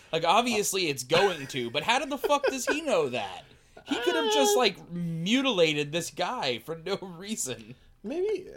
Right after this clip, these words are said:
Speaker 2: <sighs> maybe he just didn't care anymore. I really like, uh, 'cause Girl Smokey's screaming,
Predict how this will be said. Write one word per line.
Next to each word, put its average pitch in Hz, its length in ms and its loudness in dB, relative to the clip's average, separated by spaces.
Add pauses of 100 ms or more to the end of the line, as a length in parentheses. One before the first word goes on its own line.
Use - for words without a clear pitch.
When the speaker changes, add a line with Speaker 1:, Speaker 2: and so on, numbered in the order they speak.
(100)
Speaker 2:
<sighs> - 220 -18
maybe 202 200 -8
he 392 120 -12
just 349 180 -8
didn't 285 220 -4
care 135 320 -8
anymore. 87 420 -12 (420)
I 180 80 -2
really 202 500 -4
like, 147 520 -4
uh, 123 220 -4
'cause 127 180 -6
Girl 190 220 0
Smokey's 147 600 -4
screaming, 101 600 -8